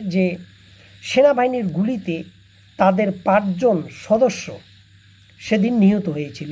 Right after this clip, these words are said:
এবং অসংখ্য সদস্য আহত হয়েছে।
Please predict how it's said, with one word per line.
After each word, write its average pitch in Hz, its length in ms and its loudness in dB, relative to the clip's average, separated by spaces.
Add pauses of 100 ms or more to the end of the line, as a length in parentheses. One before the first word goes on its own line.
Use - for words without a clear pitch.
এবং 214 220 -2 (120)
অসংখ্য 196 640 0 (560)
সদস্য 190 420 0 (200)
আহত 180 300 0
হয়েছে। 120 400 -14